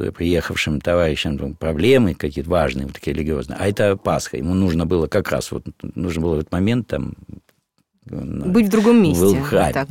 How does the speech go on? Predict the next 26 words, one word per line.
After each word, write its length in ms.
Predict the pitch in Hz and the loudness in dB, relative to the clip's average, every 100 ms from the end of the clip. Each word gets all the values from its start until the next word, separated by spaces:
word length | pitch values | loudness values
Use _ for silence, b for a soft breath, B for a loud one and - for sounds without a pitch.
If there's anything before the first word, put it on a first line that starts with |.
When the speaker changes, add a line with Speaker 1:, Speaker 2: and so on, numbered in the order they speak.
| 156 | 0
Speaker 2:
да. 280 | 156 135 | 0 0
Speaker 1:
Вот. 360 | 151 107 76 - _ _ _ | 2 4 2 -2 _ _ _
Но 280 | 110 131 98 | 2 4 2
если 340 | 87 131 - | 2 2 2
так 200 | 120 117 | 2 4
заниматься 520 | 92 110 120 101 95 80 | 4 4 4 2 0 -2
крючкосворством, 800 | - 92 - 95 170 143 80 78 | -2 -2 0 2 2 2 -2 2
то 80 | |
вообще 180 | 110 - | 2 4
ничего 220 | 73 - 67 | 0 -2 -6
не 60 | |
поймёшь. 340 | - 65 64 - | -6 -8 -8 -10
Speaker 2:
Мгм. 400 | - 185 196 202 - - B B | -8 -6 -6 -8 -12 -12 B B
Speaker 1:
Ведь 140 | - - | -4 0
понимаете, 880 | 180 196 208 233 233 220 - - 117 | 2 4 6 6 6 4 2 2 2
Speaker 2:
Крючкотворство, 560 | 76 - - 226 175 151 | 2 -2 -6 -4 -2 2
Speaker 1:
я 100 | - | 4
Speaker 2:
да, 60 | - | 6
Speaker 1:
даже 300 | 170 160 156 | 6 6 6
не 160 | 156 | 6
Speaker 2:
пожалуй. 180 | 135 151 | 6 6
Speaker 1:
знаю, 760 | 160 175 165 151 120 95 76 - - - _ | 6 6 6 6 4 4 2 -2 -14 -20 _
кто, 240 | - 101 78 | 0 2 2
кроме 400 | - 73 67 58 | -2 -4 -4 -6
Фёдора 520 | - 85 82 71 58 | -4 0 0 0 -4
Михайловича, 1080 | 62 - - 90 117 123 104 - - 62 | -6 -8 -6 -2 0 0 -2 -2 -6 -10